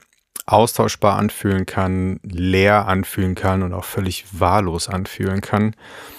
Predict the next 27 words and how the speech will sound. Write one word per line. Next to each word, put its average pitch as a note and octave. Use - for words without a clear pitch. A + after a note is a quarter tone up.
Und G2
das -
hat A2
natürlich G#2
einfach G2+
mit G2
dem, F#2+
ja, G2
mit G2
dieser, F#2+
mit G2+
dieser F#2
Zeit G#2+
zu B2
tun, B2
in F#2
der G#2+
wir G#2
vor -
allem G#2
so F#2+
technisch -
alle A2
Möglichkeiten G2+
haben. G2+
Also F#2+
jetzt -